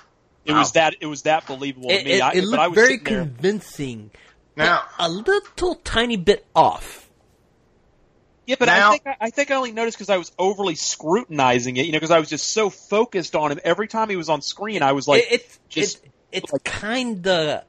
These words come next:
Speaker 3: I don't know how, you, uh, it's kinda creepy in a way.
Speaker 1: But Tiger Claw, if you did not
Speaker 4: The
Speaker 1: know that actor was dead, if
Speaker 3: I
Speaker 1: you
Speaker 3: knew
Speaker 1: didn't, if
Speaker 3: that
Speaker 1: you had
Speaker 3: actor,
Speaker 1: nothing
Speaker 3: I knew
Speaker 1: else
Speaker 3: that the actor was dead. It's just that how, I mean, how closely they resemble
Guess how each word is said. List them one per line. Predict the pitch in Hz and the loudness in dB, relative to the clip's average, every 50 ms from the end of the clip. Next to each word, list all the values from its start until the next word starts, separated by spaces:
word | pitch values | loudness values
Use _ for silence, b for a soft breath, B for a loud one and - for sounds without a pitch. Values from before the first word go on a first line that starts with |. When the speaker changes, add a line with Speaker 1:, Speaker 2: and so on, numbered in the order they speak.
| _ _ | _ _
Speaker 3:
I | 143 160 180 | -4 -2 -2
don't | 180 170 | -2 -2
know | 165 151 | -4 -2
how, | 147 135 | -2 -2
you, | 127 120 - - - | -2 -4 -6 -8 -8
uh, | - - | -8 -8
it's | - - - | -10 -14 -16
kinda | - - - - - 110 104 - | -14 -16 -12 -10 -10 -10 -10 -10
creepy | - - - - 143 139 - - 165 160 135 | -12 -10 -8 -6 -4 -4 -4 -6 -6 -6 -6
in | 156 160 | -6 -6
a | 160 | -4
way. | 156 165 165 165 160 - _ _ _ _ _ _ _ _ _ _ _ _ _ _ _ _ _ _ _ _ _ _ _ _ _ _ _ _ _ _ _ _ _ _ - | -4 -4 -4 -4 -8 -12 _ _ _ _ _ _ _ _ _ _ _ _ _ _ _ _ _ _ _ _ _ _ _ _ _ _ _ _ _ _ _ _ _ _ -4
Speaker 1:
But | 214 208 - | -4 -4 0
Tiger | - 220 214 208 180 151 | 4 4 4 4 2 -2
Claw, | 156 147 135 139 | 0 0 0 0
if | 139 131 - | 0 -4 -8
you | 160 185 208 | -8 -8 -8
did | 226 220 196 | -8 -6 -2
not | 196 190 170 156 | -2 -2 0 2
Speaker 4:
The | 180 170 | 0 0
Speaker 1:
know | 151 160 160 139 | 0 0 -2 0
that | 143 139 135 139 | 0 0 0 2
actor | 147 147 - - 143 | 0 -2 -2 -4 -8
was | 131 123 120 117 | -10 -10 -10 -8
dead, | - - 123 117 110 - - 151 | -4 0 0 0 0 -2 -4 -2
if | - | 0
Speaker 3:
I | 147 180 | 2 2
Speaker 1:
you | 220 226 | 4 4
Speaker 3:
knew | 277 277 254 | 4 2 4
Speaker 1:
didn't, | |
if | 202 | 4
Speaker 3:
that | 160 143 - | 2 2 2
Speaker 1:
you | - - 135 | 0 0 -2
had | 147 139 | -2 -2
Speaker 3:
actor, | 127 143 | -2 -2
Speaker 1:
nothing | 143 147 139 151 170 | 0 2 2 2 2
Speaker 3:
I | |
knew | 196 240 | 0 0
Speaker 1:
else | 220 | 0
Speaker 3:
that | 185 165 - | 0 2 2
the | 147 - - | 2 2 4
actor | 139 156 151 - - 160 147 | 4 2 2 0 -4 -6 -4
was | 131 123 117 - | -4 -4 -6 -6
dead. | _ - 143 143 127 - - | _ 0 2 2 0 0 -4
It's | - 135 139 - | -6 -8 -6 -6
just | - 156 151 - - | -8 -8 -8 -6 -4
that | 139 127 113 - B B B B B B B B B B B _ _ _ _ _ - | -4 -4 -4 -6 B B B B B B B B B B B _ _ _ _ _ -14
how, | - - 165 151 139 139 - _ _ _ - B B B B B _ - | -8 -2 2 2 2 2 0 _ _ _ -20 B B B B B _ -12
I | 156 | -10
mean, | 165 160 143 135 - _ - | -8 -8 -8 -10 -12 _ -20
how | - - 156 165 147 143 135 131 | -16 -8 -2 0 0 0 0 -2
closely | - - - 147 175 196 - - 214 185 - - _ - | -6 -8 -6 -4 -4 -4 -4 -6 -6 -8 -8 -8 _ -8
they | 143 151 156 | -4 -4 -2
resemble | 147 139 139 131 - - 151 151 165 165 151 139 127 110 104 - | -2 -2 -4 -6 -6 -6 -6 -6 -6 -6 -8 -10 -10 -10 -12 -14